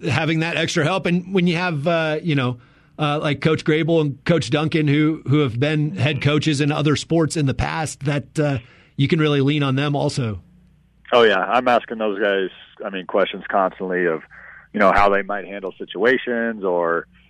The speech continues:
Speaker 2: uh, you know, parents or whatever it is. And so, and, and like you said, I mean, having, having Coach Lemon here, Zach,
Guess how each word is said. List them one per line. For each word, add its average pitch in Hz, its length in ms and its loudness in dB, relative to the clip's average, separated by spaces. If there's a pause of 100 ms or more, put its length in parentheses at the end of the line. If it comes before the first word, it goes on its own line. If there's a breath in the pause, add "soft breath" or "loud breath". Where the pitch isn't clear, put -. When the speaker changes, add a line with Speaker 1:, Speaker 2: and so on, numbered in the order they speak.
(180 soft breath)
Speaker 2:
uh, 80 440 -4
you 101 120 -12
know, 85 140 -4
parents 127 520 0 (100)
or 92 160 -4
whatever 101 400 -2
it 95 60 -4 (200)
is. 87 60 -12
And 87 180 -14
so, 92 200 0
and, 107 280 -8
and 120 140 -2
like 110 200 0
you 95 160 -10
said, 92 220 -2
I 90 100 -4
mean, 92 120 -12
having, 95 340 -4 (120)
having 90 300 -8 (320)
Coach 95 240 -2
Lemon 87 240 -4
here, 87 320 0
Zach, 85 260 2